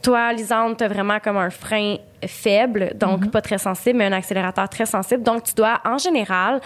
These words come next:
Speaker 1: avoir une libido assez élevée,
Speaker 2: Mhm.
Speaker 1: je pense.
Speaker 2: Mhm, ouais.
Speaker 1: Puis toi, Jo, ça doit être comme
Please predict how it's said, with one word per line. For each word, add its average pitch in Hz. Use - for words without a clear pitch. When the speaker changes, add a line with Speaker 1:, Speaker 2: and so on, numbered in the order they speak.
Speaker 1:
avoir 226
une 220
libido 214
assez 214
élevée, 190
Speaker 2:
Mhm. 214
Speaker 1:
je 208
pense. -
Speaker 2:
Mhm, 196
ouais. 190
Speaker 1:
Puis -
toi, 233
Jo, 233
ça 240
doit 208
être 208
comme 208